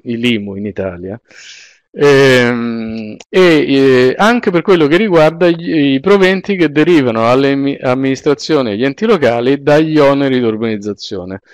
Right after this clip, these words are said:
Piccolo aggiornamento, io non l'ho scritto, era già noto, ma insomma, mi sono semplicemente dimenticato di inserirlo e recupero a voce. Voi sapete che nella finanziaria approvata da,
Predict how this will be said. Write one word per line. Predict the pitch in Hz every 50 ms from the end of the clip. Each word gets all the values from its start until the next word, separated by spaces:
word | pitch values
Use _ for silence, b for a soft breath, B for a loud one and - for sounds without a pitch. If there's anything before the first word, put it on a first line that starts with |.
| B B B B B B B B _
Piccolo | - 196 - - 170 160
aggiornamento, | 151 143 143 147 139 139 139 135 131 123 - 135
io | 135
non | 135 131 127
l'ho | 123
scritto, | 113 - - 147 131 117 - 107
era | 104 107 107
già | 104 113 131 123
noto, | 123 127 139 131 120 110 101 113 107
ma | 98 98 98
insomma, | 92 - - - 95
mi | 95
sono | 92 - 123 117
semplicemente | - - 101 101 113 107 123 120 120 - 127
dimenticato | 117 117 110 110 104 - 117 110 110
di | 110
inserirlo | 104 - - 113 127 127 113 107 104 95 90 -
e | - 107
recupero | 104 110 107 123 123 117 123 123 165
a | 202
voce. | 190 139 120 107 98 104 - 147 151 151 B B B B B B B B B _
Voi | - 131 156 160
sapete | 151 - 208 185 160 156 160 156 156 135
che | 127 127 120
nella | 120 120 120 120 120 120 117 113 110 107
finanziaria | - - 123 120 123 120 120 - - - 135 127 120 117 117 104 104 107 104 98 98 95 95 92 92 90 87 87 90 87 87
approvata | 90 87 _ - 104 98 101 104 98 95 90 92
da, | 90 87 85 85 80 80